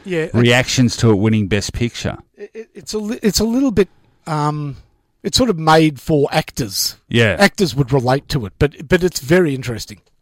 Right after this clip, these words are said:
Speaker 2: Yeah, okay. No, I, I should, uh, check it out. All right, yeah, so your film of nineteen eighty-three.
Speaker 1: Okay, so my film of nineteen eighty-three, I know I've been a little highbrow and sometimes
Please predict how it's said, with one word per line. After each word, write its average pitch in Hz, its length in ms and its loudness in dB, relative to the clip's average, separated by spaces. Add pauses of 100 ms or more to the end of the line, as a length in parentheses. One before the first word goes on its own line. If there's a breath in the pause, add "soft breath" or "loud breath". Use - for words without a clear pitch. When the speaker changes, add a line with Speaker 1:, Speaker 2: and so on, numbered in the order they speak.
(180)
Speaker 2:
Yeah, 151 240 4
okay. 156 340 2
No, 151 420 6
I, 113 80 -2
I 143 40 2
should, 139 400 -2
uh, 117 220 6
check - 260 -6
it 117 100 0
out. 156 160 0
All 135 120 4
right, 131 200 4
yeah, 139 140 4
so - 180 0
your 143 260 4
film 143 360 4
of 120 140 0
nineteen 120 320 2
eighty-three. 101 500 -2
Speaker 1:
Okay, 185 240 4
so 180 100 0
my 175 120 2
film 247 200 2
of 226 80 4
nineteen 165 320 2
eighty-three, 143 720 0 (180)
I 170 160 0
know 156 300 2
I've 123 100 -2
been 131 380 -4
a 127 60 -6
little 127 340 -8 (1040)
highbrow 147 680 2
and 123 300 -10
sometimes 131 600 -6